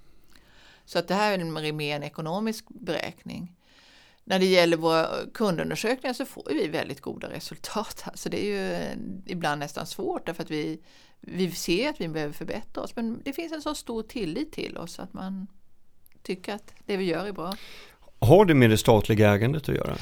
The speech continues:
Speaker 1: Ja, delvis har det det. Ehm, det vet man sedan, sedan tidigare att, att svenska folket gillar svenska bolag och man gillar det som är statligt ägt. Om man inte gör skandaler förstås, då tror jag inte man gillar.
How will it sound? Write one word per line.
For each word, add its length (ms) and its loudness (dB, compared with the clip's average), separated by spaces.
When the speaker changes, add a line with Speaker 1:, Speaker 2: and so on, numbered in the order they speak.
Speaker 1:
Ja, 160 6
delvis 360 2
har 120 6
det 80 2
det. 320 -2
Ehm, 540 -4
det 140 2
vet 340 2
man 160 0
sedan, 380 -4
sedan 200 -6
tidigare 440 -2
att, 180 -12
att 400 -10
svenska 380 -8
folket 400 -8
gillar 240 -10
svenska 340 -14
bolag 360 -8
och 220 -18
man 160 0
gillar 340 -2
det 200 -10
som 180 -10
är 260 -14
statligt 440 -12
ägt. 340 -14
Om 120 2
man 80 8
inte 160 2
gör 80 4
skandaler 460 -4
förstås, 400 -10
då 100 -14
tror 180 -14
jag 40 -10
inte 120 -16
man 180 -6
gillar. 280 -6